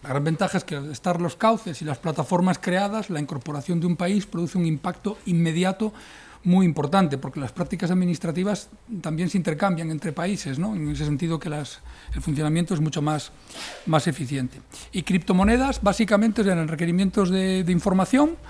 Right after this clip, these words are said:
realizados por la Oficina Nacional de Investigación del Fraude a entidades financieras, a casas de cambio y a determinados intermediarios en este ámbito, en el que efectivamente teníamos datos o,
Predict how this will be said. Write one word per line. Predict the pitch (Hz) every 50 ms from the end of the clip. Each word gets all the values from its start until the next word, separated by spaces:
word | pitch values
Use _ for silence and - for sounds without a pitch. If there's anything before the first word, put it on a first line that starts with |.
| - - - - - -
realizados | - 180 160 156 139 - 185 175 175 170 -
por | - 180 170 165
la | 160
Oficina | 151 - 165 135 175 170
Nacional | 170 170 - - 175 175 175
de | 156
Investigación | 165 156 127 - 190 165 156 - 202 175 160
del | 156 156
Fraude | - - 196 214 247 262 277 302 320 - - - - - - - - - - - - -
a | 170 160
entidades | 160 147 - 160 165 175 180 151
financieras, | - 180 170 175 - - 226 240 254 277 285 269 -
a | 190 156
casas | - 175 143 - 170 160
de | 165 156
cambio | - 240 254 254 262 269 277 294 302 294
y | 233 175 165
a | 160 156 156 156
determinados | 156 147 139 - 151 147 151 165 175 175 156 -
intermediarios | 165 151 170 156 156 156 165 208 226 226 226 233 240 220 - -
en | 175 156 156
este | 156 - - 196
ámbito, | 196 208 202 220 208 - 247 254 - - - - - - -
en | - 156 156
el | 160 147
que | - 180 180 208 226
efectivamente | 220 - - 151 - 165 160 156 156 170 180 165 - 190
teníamos | - - 165 165 165 165 165 165 165 156 - - - - - - - -
datos | 156 143 151 147 139 175 196 190 190 - 226 208 - - 208 185 - - - 147
o, | 147 143 151